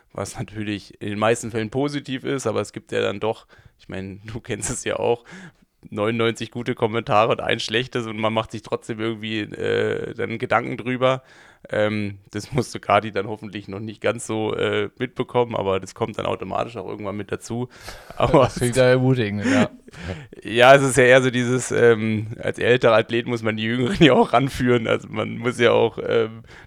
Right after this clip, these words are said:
Speaker 1: die Schattenseiten dann so ein bisschen erzählen. Ich meine, das hört sich jetzt so krasser an, wie es dann irgendwie ist, ähm, aber es ist trotzdem so, dass das auf jeden Fall in der Anfangszeit,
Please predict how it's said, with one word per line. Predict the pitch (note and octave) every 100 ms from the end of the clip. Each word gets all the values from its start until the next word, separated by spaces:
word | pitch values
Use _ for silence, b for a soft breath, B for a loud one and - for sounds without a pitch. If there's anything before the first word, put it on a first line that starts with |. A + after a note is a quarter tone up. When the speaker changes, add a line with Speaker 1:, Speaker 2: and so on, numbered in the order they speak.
| -
Speaker 1:
die | G#2
Schattenseiten | - - C3+ B2 A#2 C3+ D#3+
dann | A#2+
so | A#2
ein | G#2+
bisschen | A#2 A2 A2 G#2 -
erzählen. | G#2 - A2 A2+ G#2 A2+ G2
Ich | -
meine, | F#2
das | G2+ -
hört | G#2+
sich | G#2+
jetzt | G2+ F#2+
so | G#2 G2+
krasser | - G#2 G2+
an, | F2+ G2
wie | G2+
es | G2
dann | G2 F#2+
irgendwie | G#2 G2 G2
ist, | G2+ - B B B B -
ähm, | G2 G2 F#2+ F#2 -
aber | F#2 G#2+
es | G#2+
ist | G2
trotzdem | A2+ - A2 G#2
so, | G#2
dass | G#2+ G2+
das | G#2+ - - -
auf | G2+ F#2+
jeden | G#2 G#2
Fall | A2
in | G2+
der | G2
Anfangszeit, | G#2+ A2+ G2+ - G#2 G#2